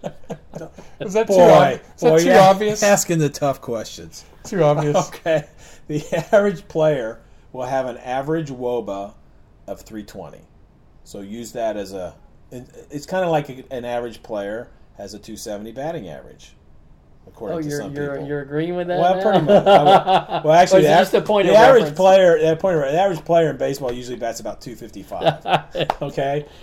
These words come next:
Speaker 2: but for you, it's two seventy.
Speaker 1: Hey, for two fifty-five, you can get paid millions of dollars.
Speaker 2: Exactly. Yeah, and play a lot of years. So three twenty. All right.
Speaker 3: Mm-hmm.
Speaker 2: So why is this better than O P S?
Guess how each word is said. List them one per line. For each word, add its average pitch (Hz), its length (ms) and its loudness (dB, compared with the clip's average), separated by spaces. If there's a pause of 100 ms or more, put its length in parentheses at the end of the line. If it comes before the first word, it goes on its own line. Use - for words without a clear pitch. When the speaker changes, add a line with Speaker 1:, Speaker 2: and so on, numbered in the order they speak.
Speaker 2:
but 151 120 -2
for 165 80 -6
you, 185 180 -2
it's 165 160 -6
two 147 120 -4
seventy. 104 420 -10
Speaker 1:
Hey, 226 100 -2
for 170 140 -8
two 226 140 -10
fifty-five, 185 540 -4
you 175 60 -8
can 170 80 -8
get 156 160 -8
paid 147 180 -4
millions 135 340 -10
of 123 60 -18
dollars. 127 320 -8
Speaker 2:
Exactly. 110 560 -8 (380)
Yeah, 104 280 -16
and 104 160 -18
play 113 440 -12 (540)
a 107 40 -20
lot 107 200 -10
of - 40 -14
years. 80 360 -18 (580)
So 135 160 -10
three 170 240 -6
twenty. 123 360 -14 (420)
All 104 80 -18
right. 131 240 -12 (420)
Speaker 3:
Mm-hmm. 110 120 -20
Speaker 2:
So 123 140 -10
why 156 300 0
is 170 140 -2
this 160 120 -8
better 143 280 -6
than 117 100 -14
O 120 140 -8
P 107 240 -14
S? - 360 -16